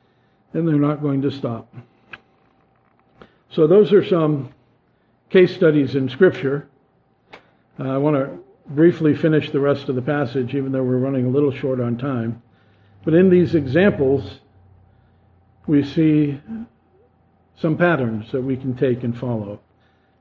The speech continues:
They refused to sin, like commit murder. They obeyed God rather than men. They continued to do evangelism, even though the name of Christ was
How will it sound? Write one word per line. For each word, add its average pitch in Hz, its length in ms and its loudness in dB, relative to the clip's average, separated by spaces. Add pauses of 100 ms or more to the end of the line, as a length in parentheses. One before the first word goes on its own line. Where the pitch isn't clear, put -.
(120)
They 147 80 0
refused 160 500 2
to 226 80 0
sin, 160 480 -2 (160)
like 127 200 -8
commit 139 240 -4
murder. 127 460 -4 (1120)
They 135 100 -4
obeyed 147 440 4
God 151 340 2
rather 151 280 2
than 160 200 0
men. 123 240 0
They 131 100 -2
continued 135 540 -2
to 139 60 -4
do 139 120 0
evangelism, 135 800 -2
even 127 220 -2
though 127 180 -2
the 123 100 -4
name 123 280 -2
of 123 160 -6
Christ 123 380 -6
was 120 160 -6